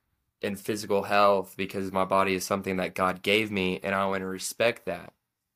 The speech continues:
And I believe even in clothing, you have to respect your body because God gave you your body, and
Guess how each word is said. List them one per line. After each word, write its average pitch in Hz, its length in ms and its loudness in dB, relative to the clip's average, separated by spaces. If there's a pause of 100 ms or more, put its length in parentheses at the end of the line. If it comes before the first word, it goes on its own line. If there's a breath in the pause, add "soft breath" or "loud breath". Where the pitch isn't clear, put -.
(160)
And 101 180 0
I 107 140 2
believe 104 580 0 (420)
even 113 480 0 (160)
in 101 140 -4
clothing, 127 540 0
you 98 140 -2
have 98 220 -2
to - 100 -10
respect 95 380 -6
your 92 100 -6
body 92 280 0
because 92 360 -8
God 98 300 2
gave 101 220 0
you 95 80 -2
your 95 160 -2
body, 92 480 0 (680)
and 98 340 2